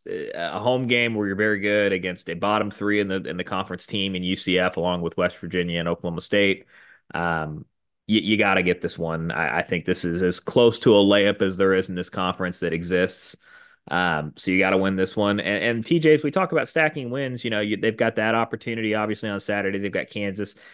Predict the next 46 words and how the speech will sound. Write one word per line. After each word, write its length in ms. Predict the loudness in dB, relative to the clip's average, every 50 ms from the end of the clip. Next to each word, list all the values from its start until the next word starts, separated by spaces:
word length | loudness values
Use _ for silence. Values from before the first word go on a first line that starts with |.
| _ -2
They 100 | 2 2
have 120 | 2 2
road 320 | 2 4 6 6 6 4 2
games 300 | 0 0 0 0 -2 -2
against 340 | -4 -4 -6 -8 -10 -10 -8
the 120 | -8 -6
two 440 | -4 0 0 2 2 0 -2 -4 -8 _ _ -6
last 300 | -2 0 0 0 -2 -2
place 240 | -2 -2 -2 -2 -4
teams 240 | -8 -8 -6 -2 0
right 160 | 0 0 0
now 220 | -2 -4 -4 -4
in 80 | -4 -4
West 240 | -2 -4 -4 -4 -6
Virginia 440 | -8 -6 -4 -4 -4 -4 -4 -4
and 240 | -2 -2 -2 -2 -2
Oklahoma 340 | -4 -4 -4 -4 -6 -6 -6
State. 400 | -6 -4 -2 0 0 -2 -2 -4
So 120 | -6 -6
if 80 | -4 -4
you 140 | -6 -8 -8
could 160 | -8 -8 -4
get 160 | -4 -4 -4
just 180 | -6 -10 -10 -10
one 240 | -8 -6 -4 -4 -4
of 100 | -2 -2
those 200 | -2 -2 -2 -2
two 180 | 0 0 0
on 100 | 0 0
the 80 | 0 0
road, 300 | 0 2 2 2 2 0
maybe 220 | 0 -4 -4 -4
both, 440 | -2 0 2 2 2 2 0 -4 -20 _ _ _ _ _ _ _ _ -8
um, 640 | -4 -4 -2 -2 -2 -2 -4 -4 -6 -8 -12 -14 _ _ -8
opportunities. 880 | -6 -6 -4 -4 -6 -6 -4 -4 -2 0 0 0 0 0 -2 -6 -14 -10
So, 340 | -4 -2 0 0 0 -2
you 140 | -2 -4 -4
know, 80 | -4 -2
they've 220 | 0 0 0 2
got 220 | 2 0 0 0 -2
plenty 240 | -2 0 2 2
of 60 | 2 0
chances. 520 | 0 -2 -2 -2 -2 -2 -2 -2 -2 -4
The 120 | -6 -8
schedule 400 | -6 0 0 2 2 2 0 -2
does 380 | 0 2 2 2 0 -2 -8 -14